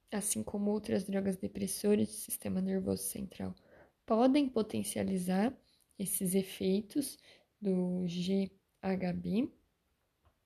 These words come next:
Vai causar sonolência e euforia nos primeiros minutos e depois, mais tardiamente, trinta, quarenta minutos, inconsciência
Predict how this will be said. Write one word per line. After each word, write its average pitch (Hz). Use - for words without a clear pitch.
Vai 202
causar 202
sonolência 208
e -
euforia 202
nos 262
primeiros 208
minutos 190
e 220
depois, 226
mais 208
tardiamente, 196
trinta, 208
quarenta 185
minutos, 208
inconsciência 226